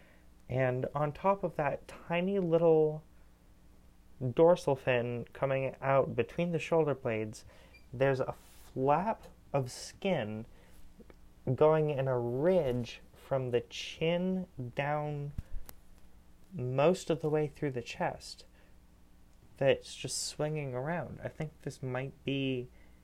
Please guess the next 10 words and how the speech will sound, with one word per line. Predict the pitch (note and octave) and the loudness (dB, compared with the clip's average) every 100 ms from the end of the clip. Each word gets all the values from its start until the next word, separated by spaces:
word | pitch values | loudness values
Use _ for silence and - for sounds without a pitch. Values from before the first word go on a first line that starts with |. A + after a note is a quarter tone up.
| - - - - - - - - - - - - | -20 -20 -20 -20 -20 -20 -20 -20 -20 -20 -20 -10
like, | C3 B2 A#2 - - | -2 0 0 -4 -8
an | |
extreme | A#2 - - B2+ B2 A#2+ | -8 -8 -2 0 0 -2
weight | A2 D#3+ | -4 -4
loss | G3 G#3 A3 | -2 -2 -2
situation | - A3 - A3+ A#3 A#3 - A#3+ A#3+ A#3+ A3+ | -8 -10 -6 -4 -4 -6 -8 -10 -8 -12 -6
where | C3 C3 B2+ | -2 0 -2
the | B2 C3 | -6 -10
skin | - - C3+ C3 C3 C3 C3 - - - | -8 -6 -4 -4 -6 -8 -12 -20 -20 -10
just | - C3+ - | -6 -6 -8